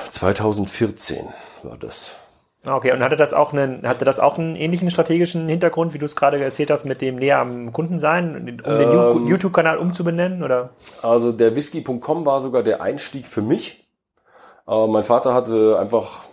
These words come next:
Speaker 1: ja, wir sind, haben immer weiter gewachsen, wir haben nie Schulden gemacht, wir haben ganz gut verdient, wir haben jetzt nicht irgendwo wahnsinnig expandiert und das war einfach eine Idee vom, vom Horst,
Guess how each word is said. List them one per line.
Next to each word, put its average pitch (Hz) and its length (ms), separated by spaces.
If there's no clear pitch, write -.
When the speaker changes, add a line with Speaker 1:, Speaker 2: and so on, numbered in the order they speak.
Speaker 1:
ja, 98 300
wir 98 120
sind, 98 460
haben 95 240
immer 104 220
weiter 110 220
gewachsen, 117 340
wir 98 60
haben 98 80
nie 101 80
Schulden 117 260
gemacht, 117 280
wir 92 80
haben 98 140
ganz 95 160
gut 101 160
verdient, 120 400
wir 98 80
haben 98 120
jetzt 98 200
nicht 107 240
irgendwo 104 640
wahnsinnig 101 540
expandiert 110 600
und 104 160
das 110 180
war 110 300
einfach 107 540
eine 104 200
Idee 98 380
vom, 110 560
vom 90 240
Horst, 127 340